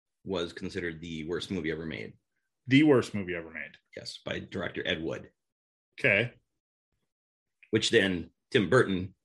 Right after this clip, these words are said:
Speaker 1: directed a movie about Ed Wood, which is
Speaker 2: Called Ed Wood.
Speaker 1: which is phenomenal. It's an awesome movie. I love it.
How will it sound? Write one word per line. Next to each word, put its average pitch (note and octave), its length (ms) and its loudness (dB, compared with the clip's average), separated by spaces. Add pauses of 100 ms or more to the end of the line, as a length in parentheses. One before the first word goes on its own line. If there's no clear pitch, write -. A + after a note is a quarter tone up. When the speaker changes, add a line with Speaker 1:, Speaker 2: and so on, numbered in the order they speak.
(100)
Speaker 1:
directed G2+ 280 2
a F2+ 40 6
movie F2 400 2 (1080)
about - 340 4
Ed F2 140 2
Wood, E2 320 -2 (180)
which D#2+ 220 0
is D#2+ 520 0
Speaker 2:
Called C3+ 240 8
Ed F#2+ 140 4
Wood. F2 280 -2 (420)
Speaker 1:
which G#2 160 2
is F#2+ 100 6
phenomenal. A#2 720 4
It's - 100 -6
an F2 100 2
awesome F#2 300 4
movie. D#2+ 240 4
I E2 60 2
love E2+ 220 4
it. F2+ 120 2